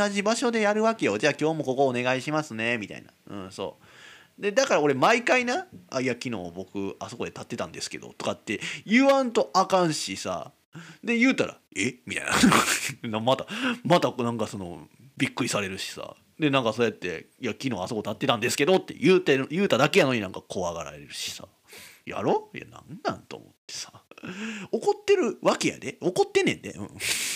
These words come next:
<laughs> 怒ってるからあかんねやろ。怒ってるから怖がられてんねやろうけども。え、だからそう、だから。で、ほんで、だから、「そこ立ってたんですけど」って言うてさ、「あ、じゃあ今日もそこで」ってなるかと思うやん。いや、ほんま、「あ、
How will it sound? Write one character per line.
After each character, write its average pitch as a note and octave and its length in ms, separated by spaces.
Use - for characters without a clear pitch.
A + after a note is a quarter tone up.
<laughs> - 400
怒 - 180
っ - 20
て F4+ 160
る F4+ 60
か D4+ 120
ら A#2 100
あ - 40
か F2 120
ん D3+ 40
ね - 60
や - 60
ろ。 - 100
怒 F#4+ 160
っ - 20
て F#4 180
る G4 80
か G4+ 80
ら - 100
怖 C3 220
が A2+ 80
ら G#2+ 60
れ G#2+ 80
て A2 100
ん G#2 40
ね F2+ 60
や F#2 80
ろ F#2+ 100
う - 20
け F2+ 100
ど D#2+ 100
も。 F#2+ 480
え、 C#3 140
だ C3+ 100
か A#2+ 80
ら G2+ 140
そ G2 220
う、 F#2 40
だ F#2 120
か E2 80
ら。 A#1+ 160
で、 G#3+ 160
ほ C4+ 140
ん C#4+ 60
で、 C4+ 140
だ A3+ 120
か D#3 60
ら、 A#2 60
「そ C#3 120
こ - 60
立 C3+ 100
っ C3 60
て F#3 120
た D#3+ 100
ん C3 40
で B2 100
す B2 60
け D3 100
ど」 G3+ 200
っ - 20
て D#3 240
言 D#3+ 120
う - 40
て - 140
さ、 - 240
「あ、 D#3+ 140
じ G4 120
ゃ G#4 120
あ D#3+ 100
今 F#3 120
日 F#3+ 60
も C#3+ 60
そ D#3+ 120
こ E3 160
で」 E3 140
っ D#3 40
て - 140
な A2 160
る - 80
か - 140
と F#2+ 100
思 A#2 220
う G2 80
や - 80
ん。 - 500
い C3 40
や、 B2+ 60
ほ F3 80
ん - 20
ま、 - 260
「あ、 G#3 160